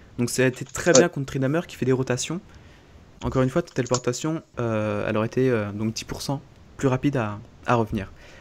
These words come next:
Speaker 1: Bref, donc les bots et un Ice Drinker et t'aurais été très bien. Euh, ça c'était les questions build.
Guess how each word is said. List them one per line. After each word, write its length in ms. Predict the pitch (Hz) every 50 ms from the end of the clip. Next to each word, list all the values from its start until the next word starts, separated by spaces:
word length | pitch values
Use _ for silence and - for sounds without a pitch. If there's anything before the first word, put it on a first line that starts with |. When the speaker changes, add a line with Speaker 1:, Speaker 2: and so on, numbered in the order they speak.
| - - - -
Speaker 1:
Bref, 400 | 120 113 - 117 135 - - - - - - - - - - -
donc 220 | 123 123 131 131 -
les 140 | - 156 180
bots 220 | 165 156 165 180 185 - - - - - - - - - -
et 60 | 147
un 80 | 156 156
Ice 160 | 160 151 -
Drinker 500 | 151 143 139 135 - 143 143 147 156 - - -
et 100 | 131 131
t'aurais 240 | - 131 117 123
été 140 | 120 - -
très 200 | - - - 151
bien. 200 | 135 123 127 156 - - - - - - - - - - - - - - - - - - - - - _ _ - 127
Euh, 380 | 127 123 120 120 117 117 113
ça 100 | - 156
c'était 140 | 147 - 151
les 80 | 135 -
questions 280 | - 127 - 131 120
build. 400 | 120 127 185 277 269 143 113 101